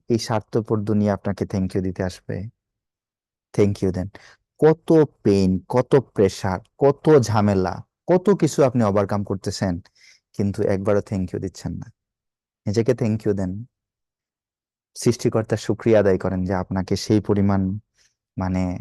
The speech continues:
শক্তি, সাহস, সামর্থ্য এগুলা দিছে। ঠিক আছে? তাহলে আমি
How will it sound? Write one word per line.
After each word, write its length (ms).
শক্তি, 540
সাহস, 360
সামর্থ্য 520
এগুলা 420
দিছে। 320
ঠিক 180
আছে? 300
তাহলে 240
আমি 500